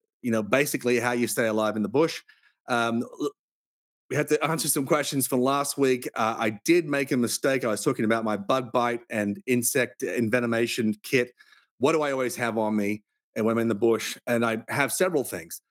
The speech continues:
As I mentioned, if I get zapped by something, whether it's a wasp or a centipede,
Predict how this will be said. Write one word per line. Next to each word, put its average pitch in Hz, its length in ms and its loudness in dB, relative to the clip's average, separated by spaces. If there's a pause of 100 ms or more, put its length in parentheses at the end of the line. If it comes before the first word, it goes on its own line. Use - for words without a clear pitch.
(220)
As 117 120 -2
I 160 80 4
mentioned, 143 480 0 (320)
if - 140 -8
I 104 60 0
get 120 220 0
zapped 135 360 0
by 131 120 0
something, 123 400 0
whether 107 240 2
it's 101 140 -4
a 104 60 -2
wasp 113 420 0
or 98 120 0
a 92 40 -2
centipede, 104 600 0